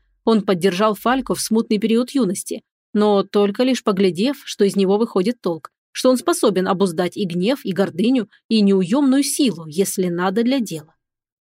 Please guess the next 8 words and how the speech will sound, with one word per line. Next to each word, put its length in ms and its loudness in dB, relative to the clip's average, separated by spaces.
А 80 4
Маттео, 560 2
сын 320 0
Фалько 400 0
и 80 4
правнук 440 -2
старого 380 0
Танкредо, 540 0